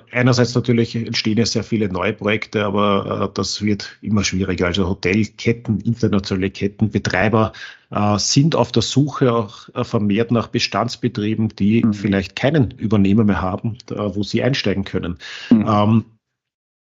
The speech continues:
Speaker 1: jetzt ist in der Vergangenheit immer so gewesen, dass natürlich die Brandstandards von den, äh, von den Ketten gewisse Mindestkriterien erfordert haben. Äh, das waren bei vielen Ketten, war so ein klassisches Beispiel, äh,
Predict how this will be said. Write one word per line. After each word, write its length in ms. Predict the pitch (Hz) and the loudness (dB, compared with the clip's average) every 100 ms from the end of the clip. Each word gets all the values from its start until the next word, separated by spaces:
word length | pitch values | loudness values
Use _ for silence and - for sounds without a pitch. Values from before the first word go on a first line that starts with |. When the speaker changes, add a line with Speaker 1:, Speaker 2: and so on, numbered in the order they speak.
| - | -2
Speaker 1:
jetzt 220 | 107 104 | 0 4
ist 180 | 127 135 | 4 4
in 120 | 127 | 4
der 120 | 123 | 4
Vergangenheit 540 | 123 120 87 110 123 120 | 2 0 0 0 0 0
immer 160 | 117 | -2
so 180 | 110 117 | -4 -6
gewesen, 320 | 113 101 107 | -4 -4 -4
dass 200 | 107 101 | -4 -6
natürlich 300 | 104 104 107 | -6 -4 -4
die 100 | 117 | -4
Brandstandards 800 | 104 92 110 - - 92 98 95 | -4 -2 -2 -2 -2 -2 -2 -4
von 240 | - 104 98 | -4 -2 -2
den, 300 | 101 101 98 | 0 -2 -2
äh, 480 | - 101 98 98 95 | -6 -4 -2 -2 -4
von 260 | - 98 | -4 -2
den 400 | 98 98 98 - | 0 0 -2 -6
Ketten 460 | - 98 101 117 107 - - | -4 -4 2 2 2 -4 -4
gewisse 360 | - 113 117 117 | 2 2 4 4
Mindestkriterien 880 | 113 117 123 - 104 95 90 90 90 | 6 4 4 0 -6 -2 -2 -2 -4
erfordert 520 | 92 - - 90 - | -6 -8 -6 -6 -6
haben. 200 | 85 80 - - - | -8 -10 -16 -14 -2
Äh, 180 | 87 | 0
das 180 | 98 95 | 0 -2
waren 160 | 101 104 | -2 -2
bei 100 | 104 | -4
vielen 280 | - 101 120 | -2 2 2
Ketten, 360 | - 98 104 | 2 -4 -2
war 80 | 98 | -2
so 100 | 98 | 0
ein 60 | 98 | -2
klassisches 500 | 87 92 104 101 - | -2 -2 -2 -2 -4
Beispiel, 480 | - 95 - 104 104 | -4 -4 -2 -2 0
äh, 400 | 98 98 98 | 0 0 0